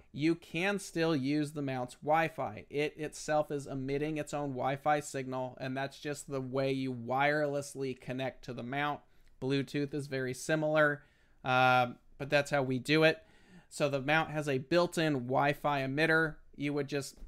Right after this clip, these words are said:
find on your phone the Wi-Fi signal of the mount,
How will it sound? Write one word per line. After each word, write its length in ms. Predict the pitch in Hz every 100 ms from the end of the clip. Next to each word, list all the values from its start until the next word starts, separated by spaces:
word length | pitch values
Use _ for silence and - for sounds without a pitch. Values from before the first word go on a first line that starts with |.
| - - -
find 260 | 143 147
on 140 | 143 139
your 120 | 135
phone 540 | - 170 175 180 170 - _ _ _ _ _ _ -
the 100 | 127
Wi-Fi 500 | 135 139 139 139 143
signal 460 | - 151 143 139
of 120 | 139
the 80 | 131
mount, 380 | 131 151 214 214